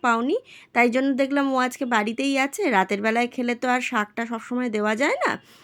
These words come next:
তাই দুপুরবেলা যখন ভাত খাবে, তাহলে আজকে কলমি শাকটাই করব। কলমি শাকটা এদিকে বসিয়ে দিলাম, বসিয়ে তারপরে অন্য সবজিটা কাটতে আরম্ভ করলাম, কারণ সব সবজি যদি একসাথে কেটে বসাতে যেতাম,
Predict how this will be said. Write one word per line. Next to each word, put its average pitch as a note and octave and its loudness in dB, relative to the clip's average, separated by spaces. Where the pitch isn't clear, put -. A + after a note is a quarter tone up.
তাই A#3 4
দুপুরবেলা A#3 0
যখন C#4 -2
ভাত G3 -2
খাবে, C4 -2
তাহলে G3+ 2
আজকে F#3+ -4
কলমি D#3+ 0
শাকটাই F#3 -4
করব। C3+ -6
কলমি C4+ 6
শাকটা E4 -2
এদিকে D4+ 0
বসিয়ে C#4+ 2
দিলাম, B3+ 2
বসিয়ে B3 4
তারপরে B3 2
অন্য A3+ 2
সবজিটা A#3 -4
কাটতে G3 -4
আরম্ভ D#3 -2
করলাম, C3 -6
কারণ B3+ 2
সব C4 2
সবজি D4 -4
যদি D4+ 0
একসাথে C4+ -2
কেটে C4+ -2
বসাতে D4+ -2
যেতাম, B3 2